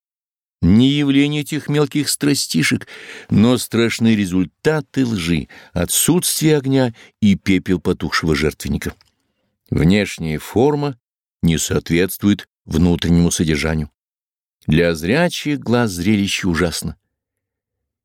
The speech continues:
Диссонанс, вызываемый в пространстве явлениями подобного порядка,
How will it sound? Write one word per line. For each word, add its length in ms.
Диссонанс, 920
вызываемый 680
в 100
пространстве 760
явлениями 720
подобного 500
порядка, 520